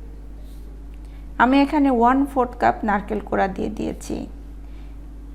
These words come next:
নারকেলের সঙ্গে আবারও ভালোভাবে মেখে নিব।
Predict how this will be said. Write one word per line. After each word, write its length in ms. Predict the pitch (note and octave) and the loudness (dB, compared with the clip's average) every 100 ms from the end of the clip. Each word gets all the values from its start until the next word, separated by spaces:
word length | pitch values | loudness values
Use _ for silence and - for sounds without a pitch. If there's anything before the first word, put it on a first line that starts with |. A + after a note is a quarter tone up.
| - - | -14 -6
নারকেলের 520 | - A#3+ B3 C#4+ C#4+ D4 | 6 6 8 4 4 4
সঙ্গে 520 | - C4+ B3+ B3+ - | 4 4 6 2 4
আবারও 400 | G#3 G#3 A#3 A#3+ | 4 6 6 4
ভালোভাবে 580 | A3+ G3+ G3+ G3 F#3+ B3+ | 2 0 0 -2 -2 0
মেখে 340 | A3 F#3 G#3 | 0 -2 -2
নিব। 380 | F#3+ - - - | -4 -4 -4 -6